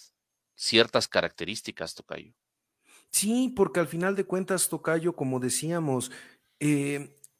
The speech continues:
Speaker 2: perdimos cosas. O sea, la pandemia nos vino a quitar desde empleos, desde este contacto social, hasta quitar, eh,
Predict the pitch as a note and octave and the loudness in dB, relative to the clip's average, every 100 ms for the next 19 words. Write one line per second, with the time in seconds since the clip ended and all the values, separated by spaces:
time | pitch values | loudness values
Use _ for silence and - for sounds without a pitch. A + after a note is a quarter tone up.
0 | _ _ _ E3+ C3+ D#3+ A3 D3 G#2+ - | _ _ _ 10 10 8 10 10 8 4
1 | A#2 - F2+ - - C3 E3 E3 E3 D#3 | 4 4 0 -2 0 4 8 10 10 10
2 | D3+ D#3 D3 D#3 E3+ F3+ E3+ D3 B2 D3 | 8 10 8 8 6 6 6 6 4 4
3 | D#3 D3+ D3+ B2 C#3 C#3+ C#3+ D3 C3+ - | 4 4 2 4 10 12 12 10 2 -6
4 | - C#3 D#3 C#3+ C3+ B2+ A#2+ B2+ B2 B2+ | -14 4 6 6 6 4 4 4 8 10
5 | B2 B2 A#2+ A#2+ A#2+ - - - C3 C#3 | 10 10 8 6 2 -2 -10 -14 2 4
6 | B2+ B2 B2+ B2+ C3 D3+ B2+ E3 C#3+ B2+ | 4 4 6 8 8 6 2 2 0 0
7 | C#3+ C#3 - C#3 - A#2+ - A#2+ B2 C#3+ | 0 -2 -2 -4 -2 -2 0 2 4 4
8 | B2 - A#2+ - - E3 C4 D#3+ C3 A#2+ | 2 0 -4 -8 -4 -2 -2 -4 -2 0
9 | A#2+ A#2 A#2 | 2 2 0